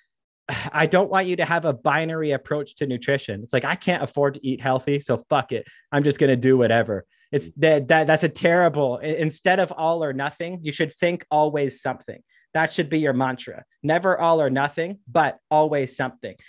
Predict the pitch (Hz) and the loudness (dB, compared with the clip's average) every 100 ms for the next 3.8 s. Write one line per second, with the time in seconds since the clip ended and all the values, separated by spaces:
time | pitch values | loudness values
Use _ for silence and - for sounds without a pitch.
0 | _ - 185 180 180 156 180 220 262 - | _ -2 2 2 2 0 2 0 0 -2
1 | 170 143 123 - - 214 143 131 _ _ | -4 -4 -8 -8 -4 -2 -2 -6 _ _
2 | - 170 143 147 202 330 240 156 139 143 | 0 0 2 0 0 0 -2 -2 -4 -4
3 | 147 131 123 120 180 190 123 | -4 -4 -2 -2 -2 -2 -2